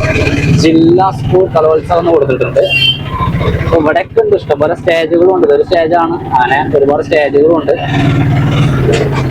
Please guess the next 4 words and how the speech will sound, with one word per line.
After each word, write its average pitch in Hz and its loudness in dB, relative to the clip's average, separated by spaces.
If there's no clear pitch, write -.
ഇതൊക്കെ 147 0
ഇപ്പൊ 160 0
പ്രോഗ്രാമിന് 160 0
വന്നവരുടെ 170 0